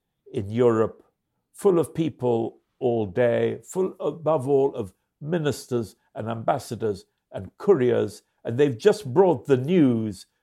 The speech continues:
to the king that his brother-in-law and cousin,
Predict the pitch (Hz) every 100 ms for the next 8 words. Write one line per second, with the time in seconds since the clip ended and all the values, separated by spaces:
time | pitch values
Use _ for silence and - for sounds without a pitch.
0 | _ - 127 135 - 165 123 110 117 -
1 | _ _ 127 98 127 123 107 - _ _
2 | - 104 151 180 156 143 127 120 117 120
3 | 110 - - 143 104 95